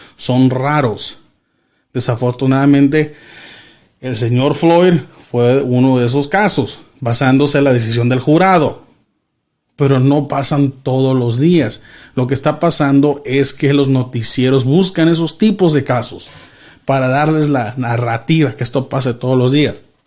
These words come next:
Pero si usted se sienta y se pone en su computadora, o se pone en su teléfono y busca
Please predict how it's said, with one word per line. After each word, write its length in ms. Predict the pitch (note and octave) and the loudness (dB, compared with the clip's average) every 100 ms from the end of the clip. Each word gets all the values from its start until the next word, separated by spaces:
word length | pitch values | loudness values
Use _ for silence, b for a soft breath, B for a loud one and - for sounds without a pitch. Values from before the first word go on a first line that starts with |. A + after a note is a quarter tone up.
| _ | _
Pero 260 | D3+ D3 C3+ | -4 -2 -2
si 100 | C3 | -4
usted 240 | - D3+ | -6 -6
se 180 | D3 D3+ | -6 -4
sienta 600 | - E3+ F3+ E3+ - - B B B B B B | -2 0 2 2 -2 -12 B B B B B B
y 80 | - | -6
se 100 | A2 | -6
pone 320 | G#2+ C3+ E3 | -4 0 2
en 60 | F#3 | 2
su 120 | F3+ | 2
computadora, 680 | E3 D3+ D#3 C#3+ B2 G#2+ - - _ _ _ _ _ _ _ | 0 -2 -2 0 0 -2 -8 -20 _ _ _ _ _ _ _
o 80 | C3+ | -8
se 140 | - A#2 | -6 -8
pone 300 | - C#3+ F#3 | -4 0 2
en 60 | |
su 120 | F3+ | 2
teléfono 560 | F3 F3+ D#3 - A2 - B B B B | 2 2 2 -2 -8 -12 B B B B
y 140 | A#2 | -2
busca 500 | C#3+ F3 E3+ A2+ F#2 | 2 2 0 -6 -10